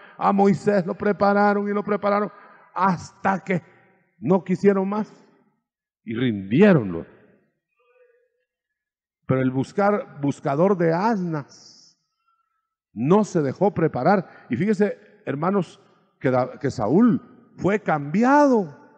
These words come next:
en otro hombre. Pero él tercamente se quedó reducido a su capacidad personal sin saber que lo que le habían dado no era de él, era en depósito.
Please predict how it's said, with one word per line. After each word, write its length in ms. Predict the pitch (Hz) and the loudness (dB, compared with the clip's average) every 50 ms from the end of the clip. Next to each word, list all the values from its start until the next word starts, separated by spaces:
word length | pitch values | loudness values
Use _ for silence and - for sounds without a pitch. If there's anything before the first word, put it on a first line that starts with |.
| _ _ _ _ _ | _ _ _ _ _
en 180 | - 131 143 | -8 -4 -4
otro 280 | 175 202 202 - 175 175 | -2 -2 -2 -2 -2 -2
hombre. 580 | 226 311 - - - - - - - _ _ _ _ _ _ _ _ _ _ _ _ _ _ _ _ _ _ _ _ _ _ _ _ - | -2 -4 -6 -8 -12 -16 -16 -18 -20 _ _ _ _ _ _ _ _ _ _ _ _ _ _ _ _ _ _ _ _ _ _ _ _ 0
Pero 280 | 196 208 202 202 247 | 2 2 4 6 8
él 300 | 311 330 349 330 285 - - - - - - - - - _ _ _ _ _ _ - | 8 10 10 8 6 4 0 -6 -20 -20 -20 -20 -20 -20 _ _ _ _ _ _ -4
tercamente 1000 | 254 269 277 285 277 - 277 262 254 254 262 233 208 196 180 - - - 285 - _ _ _ _ _ _ _ _ _ _ | -2 0 0 -2 -2 -2 -2 -2 0 0 0 0 0 -2 -4 -6 -8 -8 -10 -10 _ _ _ _ _ _ _ _ _ _
se 340 | - - - - 233 233 220 | -20 -6 0 2 2 2 2
quedó 680 | - 220 220 226 262 302 277 226 247 262 - - - - - - _ _ _ _ _ _ _ _ _ _ | 2 2 4 6 6 6 6 6 4 2 -2 -10 -20 -20 -20 -20 _ _ _ _ _ _ _ _ _ _
reducido 1000 | - 190 220 226 226 208 214 196 - - - 339 349 320 247 185 175 208 - - | -2 2 4 4 4 4 4 2 0 2 4 6 6 6 6 4 0 0 -2 -2
a 80 | 185 | -4
su 160 | 180 - 214 - | -4 -2 -4 -2
capacidad 640 | - 208 196 - 202 180 - 208 208 220 240 254 | -2 -2 -2 -2 -4 -4 -4 -2 0 0 0 0
personal 680 | - 277 269 208 196 233 214 190 185 165 151 156 202 226 - - _ _ _ _ _ _ | 0 -2 -4 -2 0 -2 0 0 0 0 -2 -2 -4 -8 -10 -18 _ _ _ _ _ _
sin 220 | - - 220 214 185 | -8 -6 -6 -6 -2
saber 680 | - 196 185 180 190 208 240 247 - - - - - _ | 0 0 2 2 2 2 0 -2 -4 -10 -16 -20 -10 _
que 120 | - 165 | -2 -2
lo 120 | 160 156 - | -2 0 -2
que 100 | 156 139 | -2 -2
le 100 | 131 131 | -2 -2
habían 280 | 151 208 220 214 196 | -2 -2 -2 -2 0
dado 240 | 170 185 208 220 214 | 0 2 2 2 2
no 140 | 190 160 147 | 2 2 2
era 160 | 139 139 170 | 2 2 2
de 120 | 240 349 359 | 0 0 -2
él, 340 | 311 185 214 175 147 - _ _ _ _ _ _ _ _ _ _ _ _ _ _ _ _ | -2 -4 -6 -10 -14 -20 _ _ _ _ _ _ _ _ _ _ _ _ _ _ _ _
era 500 | 131 151 180 165 135 - - - - - | 0 2 2 2 2 0 -6 -16 -18 -12
en 160 | - 117 113 | -8 -6 -4
depósito. 960 | 110 120 113 - 226 277 339 285 - - 156 110 - - - - - _ _ | -2 -4 0 2 2 2 2 0 -2 -8 -14 -14 -14 -16 -20 -20 -20 _ _